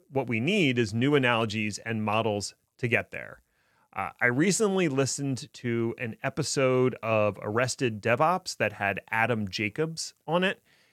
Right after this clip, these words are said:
He's the guy who was originally behind Chef.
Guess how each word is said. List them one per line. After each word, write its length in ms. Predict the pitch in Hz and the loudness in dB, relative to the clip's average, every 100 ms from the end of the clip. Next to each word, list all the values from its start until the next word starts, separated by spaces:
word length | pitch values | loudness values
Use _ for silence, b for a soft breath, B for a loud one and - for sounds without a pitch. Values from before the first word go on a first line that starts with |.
| b - | b 2
He's 160 | 165 | 2
the 100 | 143 | 4
guy 240 | 139 139 139 | 6 6 6
who 360 | 123 123 113 110 | 4 2 2 0
was 220 | 113 104 | -2 0
originally 400 | 110 123 123 107 | 2 2 2 0
behind 360 | 98 104 98 | -2 -4 -4
Chef. 480 | 95 - 113 151 - | -4 0 0 -2 -14